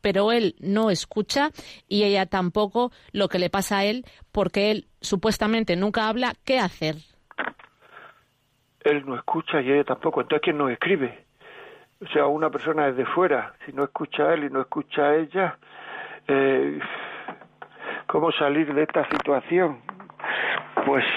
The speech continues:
Speaker 2: eh, hay varias formas de salir de esa situación. Una de ellas es, mm, pues, pidiendo ayuda a alguien, con lo cual los dos tengamos confianza y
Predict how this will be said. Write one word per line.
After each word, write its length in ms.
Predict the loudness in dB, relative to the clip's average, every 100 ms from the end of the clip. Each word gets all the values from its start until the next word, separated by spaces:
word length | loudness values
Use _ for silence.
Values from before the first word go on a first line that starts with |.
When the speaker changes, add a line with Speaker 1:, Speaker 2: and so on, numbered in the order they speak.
| 2
Speaker 2:
eh, 260 | 2 4 2
hay 80 | 2
varias 320 | 2 2 2
formas 440 | 0 0 0 0
de 140 | 0 0
salir 360 | 0 2 2 2
de 100 | 0
esa 180 | 2 -2
situación. 680 | -2 -2 -2 2 2 2
Una 300 | -2 0 2
de 160 | 2 2
ellas 260 | 2 0 0
es, 220 | 0 0 -2 -16 -20 -18 -18 -20 -20 -12
mm, 380 | -8 -6 -8 -14 -20 -20 -20 -12 -10 -8 -10 -10 -16 -20 -20 -18 -18 -14 -2
pues, 240 | 0 2 0 -4 -8 _ _
pidiendo 420 | -4 0 0 2
ayuda 420 | 0 0 -2 -2 -2
a 160 | -2 2
alguien, 440 | 0 0 -6 -8 -12 -20 -20 -20 -20 _ _ -20 -20 -20 -20 -14 -14 -14 -10 -2
con 240 | 2 2
lo 80 | 2
cual 280 | 2 2 2
los 200 | 0 -2
dos 260 | 0 0 -2
tengamos 440 | -2 0 0 -2
confianza 880 | -2 -4 -4 2 2 0 -2 -2 0
y 80 | -6